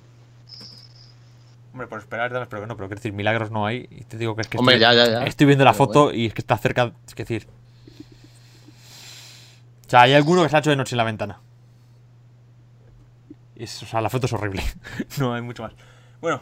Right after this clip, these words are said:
Speaker 1: nada más. Recordad que nos podéis seguir en Twitter, arroba Flato Podcast, en Facebook como Flato Podcast,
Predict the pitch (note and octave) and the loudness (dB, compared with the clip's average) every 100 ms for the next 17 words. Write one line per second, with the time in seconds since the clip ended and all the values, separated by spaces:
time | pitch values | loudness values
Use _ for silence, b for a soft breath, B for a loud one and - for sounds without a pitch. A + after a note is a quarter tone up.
0 | - C#3+ D3+ D#3 G3+ G#3+ C3 C3 D3 - | -8 -2 0 2 0 0 0 0 0 -6
1 | C#3 C3+ C3+ B2+ B2 - C#3+ C#3 B2+ A#2+ | -8 -8 -6 -8 -8 -6 -4 -2 -4 -2
2 | A#2+ B2 A#2 C3 F3+ F3+ F3+ - A#2+ A2+ | -4 -6 -8 -4 -4 -2 -4 -4 -16 2
3 | C#3 B2+ B2+ - - - _ _ _ _ | 2 2 -6 -12 -20 -20 _ _ _ _
4 | B2 A2 - C3 B2 A2 D3+ D3 E3+ E3+ | -2 -2 0 0 0 -2 -4 2 4 4
5 | - | 2